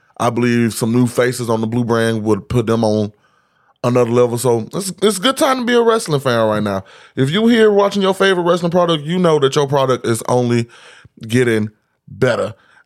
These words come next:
And it's going to keep getting better because now we finally have news on where Monday Night Raw is going in the year two thousand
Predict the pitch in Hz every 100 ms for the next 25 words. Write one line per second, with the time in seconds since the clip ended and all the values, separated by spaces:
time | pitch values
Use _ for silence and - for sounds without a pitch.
0 | - 139 156 151 139 - _ _ _ _
1 | _ _ _ - 139 123 143 131 120 -
2 | 202 135 135 123 117 120 113 110 117 113
3 | 131 139 139 139 117 113 - 131 131 131
4 | 131 123 113 117 117 110 107 104 - _
5 | _ _ - 113 110 107 101 98 98 110
6 | 113 110 110 110 107 101 101 101 - 101
7 | 95 95 95 92 90 - 95 95 90 87
8 | 80 80 - _ _ _ - - 104 98
9 | - 92 82 90 92 87